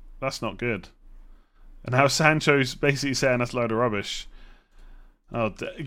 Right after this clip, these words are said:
Sancho's just never done that well at Man United, and I just, how can this continue? Like, how can this continue? Essentially, it sounds like he's saying Ten Hag's lying. I don't know, obviously, I don't have the ins and outs of this story.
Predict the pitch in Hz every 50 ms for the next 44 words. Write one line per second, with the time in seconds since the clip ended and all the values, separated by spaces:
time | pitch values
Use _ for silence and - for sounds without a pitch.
0 | 123 139 147 - 202 220 247 247 - 202 175 156 143 143 139 127 - - 156 156
1 | 160 165 170 170 165 - 175 165 156 139 147 151 160 156 - 143 147 156 170 156
2 | 156 156 160 156 151 156 160 165 170 180 190 185 180 156 139 143 139 - - 139
3 | 135 127 - 143 - - - - - - - 165 175 185 180 - 156 147 135 -
4 | - 123 113 - - 147 147 147 131 107 101 104 98 95 92 - - - - -
5 | - - - - - - - - - - - - - - - - - - - _
6 | - - - - 139 151 147 - 139 123 117 - - - 107 101 - - 127 123
7 | 117 104 95 87 - - - - - - - _ _ - - - 135 - 202 254
8 | 254 - 175 151 131 - 165 175 170 143 131 117 110 - - 120 104 101 - -
9 | 104 101 101 101 95 98 95 - 98 92 92 98 101 113 127 131 131 120 98 110
10 | 110 107 98 92 92 - - 98 120 107 101 104 98 107 104 101 101 95 104 101
11 | 104 107 98 - - - 95 98 92 - - - 107 104 104 98 92 90 -